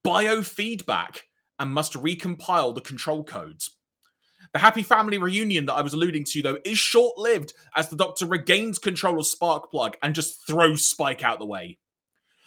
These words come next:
Now, Shockwave is ready to begin proceedings, but makes it known that Cybertron will be, quote-unquote, "catapulted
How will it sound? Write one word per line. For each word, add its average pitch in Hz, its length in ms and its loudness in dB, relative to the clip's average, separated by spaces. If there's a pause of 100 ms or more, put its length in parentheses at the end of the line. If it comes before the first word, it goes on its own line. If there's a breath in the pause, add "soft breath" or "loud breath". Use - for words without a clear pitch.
(340 loud breath)
Now, 180 440 6
Shockwave 208 540 4
is 147 140 -2
ready 180 200 4
to - 120 -8
begin 165 420 2
proceedings, 131 720 -2 (240 loud breath)
but 160 140 4
makes 180 260 0
it 202 120 -4
known 196 260 4
that 156 60 0
Cybertron 180 800 0 (280 soft breath)
will 151 160 0
be, 160 300 -2 (200)
quote-unquote, 240 760 4 (280)
"catapulted 240 920 4